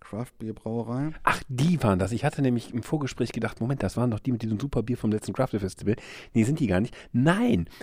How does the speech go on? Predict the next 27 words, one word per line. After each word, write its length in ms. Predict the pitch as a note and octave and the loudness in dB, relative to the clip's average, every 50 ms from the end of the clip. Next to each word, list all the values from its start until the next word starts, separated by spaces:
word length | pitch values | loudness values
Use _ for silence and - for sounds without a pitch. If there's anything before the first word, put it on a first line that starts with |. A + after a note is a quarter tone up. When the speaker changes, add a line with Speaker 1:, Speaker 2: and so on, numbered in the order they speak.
| - - - | -14 -2 4
Speaker 2:
ähm, 240 | - B2 B2 B2 B2+ | 6 6 6 6 4
ich 140 | C3+ - - | 2 -2 -2
hab 140 | F#3 - | -4 0
dir 140 | - - - | 2 4 4
auch 60 | - | 4
im 100 | B2 B2 | 4 2
Vorgespräch 580 | - - F3+ E3+ D3+ - - - C3+ B2+ B2+ - | 0 -2 -2 -2 -2 -4 -2 -2 -2 -2 -2 -2
von 420 | - C3 B2 B2 A#2+ A#2 A2+ A2 | -4 -2 0 0 2 0 0 0
einer 240 | - - A2+ A2+ G#2+ | 0 0 2 4 6
Mühle 340 | G#2+ A2 C#3 G3 A#3+ A3+ F#3+ | 6 6 8 8 8 8 6
erzählt, 380 | - F#2+ - - - F#2+ F#2 G2+ | 4 2 2 2 2 2 2 2
wo 100 | G2 F#2+ | 2 2
wir 80 | G2 | 2
letztens 340 | F#2 G2 - - - G2 - | 0 0 -2 -6 -8 -10 -4
ein 180 | - G2+ G2 F2+ | -2 -2 0 2
Gin-Seminar 680 | G2 C3 G3 B3+ A#3+ D3 F#2 F2 F2 F2+ F2 F2 E2 | 2 2 2 2 2 2 2 0 0 0 0 0 0
besucht 460 | E2 F2 F2 E2+ F2+ E2 E2 - - | 0 -2 -2 -2 -4 -6 -6 -8 -8
haben. 400 | - - F2 E2+ D#2+ F#2 A2+ F3 - - - - - - - - - - | -6 -4 -2 -2 0 0 -2 -2 -4 -6 -14 -16 -18 -18 -20 -20 -4 4
Und 220 | - A2 G#2+ A2 - | 6 6 6 6 4
es 140 | - G2+ G2+ | 0 -4 -2
gibt 220 | A2+ D#3+ F#3 - | 0 -2 0 2
einen 260 | - A2+ A2 A2 G#2 - | 2 4 6 6 4 4
Mücke-Brand, 920 | - G#2 G#2 A2+ D#3 F#3+ - - E3 B2 G#2+ F#2+ G#2+ - C#3 D3 C3 - - | 6 6 8 8 8 8 6 6 6 6 6 4 4 4 6 4 4 4 2
einen 220 | F#2+ G2+ G#2+ G2 | 2 2 2 2
Bierbrand 560 | G2 D3+ F3+ D#3+ B2+ - F2 E2+ D#2+ D#2+ D#2 | 2 4 4 4 4 4 4 4 2 2 -2
von 180 | - - G#2 G2+ | 0 2 4 6
Mücke. 320 | G#2 B2 C#3 - - - | 6 6 6 4 2 0